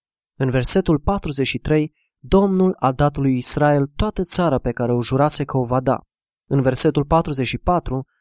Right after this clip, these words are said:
„Domnul le-a dat odihnă, cum jurase părinților lor.” În versetul patruzeci și cinci, „Din toate vorbele bune pe care le spusese Domnul, niciuna n-a rămas neîmplinită.” Dumnezeu a împlinit fiecare promisiune.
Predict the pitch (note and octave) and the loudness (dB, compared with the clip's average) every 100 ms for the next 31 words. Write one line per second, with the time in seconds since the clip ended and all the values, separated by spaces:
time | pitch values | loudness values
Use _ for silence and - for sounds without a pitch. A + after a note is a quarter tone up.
0 | _ C3+ F3+ F#3+ F#3 F3 C3 B2 C#3 B2 | _ -2 0 2 2 2 2 2 0 -2
1 | G#2+ E3 F#3 B2+ B2 C#3 - _ _ - | -2 -2 -2 -2 -2 -4 -8 _ _ -2
2 | D#3+ C3+ C3+ E3+ F#3 C3+ - A2+ A#2+ - | 0 2 2 2 0 -2 -4 -4 -4 -4
3 | B2 B2+ C#3+ C#3 - _ _ _ _ C#3+ | -4 0 0 0 -4 _ _ _ _ 0
4 | C#3 C3 D3+ C#3+ - G3+ F#3+ C3+ B2 B2+ | 2 2 0 0 0 -2 -2 -6 -6 -6
5 | - E3 D#3 - - _ - D3 C#3+ G#3+ | -2 0 0 -4 -14 _ -2 0 2 2
6 | A3+ F3+ F3+ E3+ C#3+ C3+ B2+ E3 C#3+ B2 | 0 2 2 4 2 0 2 0 0 -2
7 | A#2+ B2 B2 C3+ - - E3 - A#2 D#3 | -2 -2 -2 -4 -4 -2 0 0 0 0
8 | D3 C#3+ C3+ E3+ F#3+ - F3 D#3 C3 B2 | 0 -2 -2 -2 -2 0 2 2 0 -2
9 | A#2+ B2+ - - B2 A#2+ A2+ B2 B2 - | -2 -2 -2 -4 -2 -2 -2 -2 -2 -2
10 | - _ _ _ _ _ _ C3+ D3+ C#3 | -10 _ _ _ _ _ _ 0 2 2
11 | - A3 A3 - E3 D3+ C#3+ E3+ E3+ - | 4 4 4 2 0 2 0 0 0 -4
12 | G#3+ G#3+ F#3+ F3 D#3+ - C#3 - C3+ A2+ | -2 0 2 0 0 -2 -2 -2 -4 -6